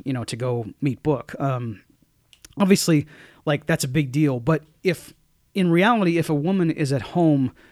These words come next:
just doing chores, like, around the house, she would be wearing a scarf rather than a covering. Because, like, you wear coverings when you go into town or when you go to church or,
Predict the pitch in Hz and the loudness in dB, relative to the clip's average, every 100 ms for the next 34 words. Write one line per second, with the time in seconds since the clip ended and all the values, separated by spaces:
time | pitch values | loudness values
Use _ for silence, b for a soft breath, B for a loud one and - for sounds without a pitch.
0 | - 156 - 160 156 139 - 143 151 139 | -2 -2 2 2 2 2 0 2 2 0
1 | 135 131 131 135 110 139 156 - B B | -2 -4 -4 -4 -4 -4 -4 -4 B B
2 | - 180 175 156 139 160 165 160 139 - | -4 0 2 2 4 4 6 6 2 -2
3 | - - 139 107 - - 135 131 127 110 | -6 -4 -4 -6 -10 -6 -4 -4 -6 -6
4 | 135 107 95 - - 135 165 127 156 - | -8 -8 -12 -16 -10 -2 0 2 -2 0
5 | 165 156 175 165 - 180 151 147 147 139 | 0 4 4 4 2 2 4 2 2 2
6 | 147 147 131 - 147 143 139 131 127 127 | 2 2 0 -2 0 2 2 0 -2 -4
7 | 120 - 135 123 - 123 | -4 -4 -4 -4 -4 -6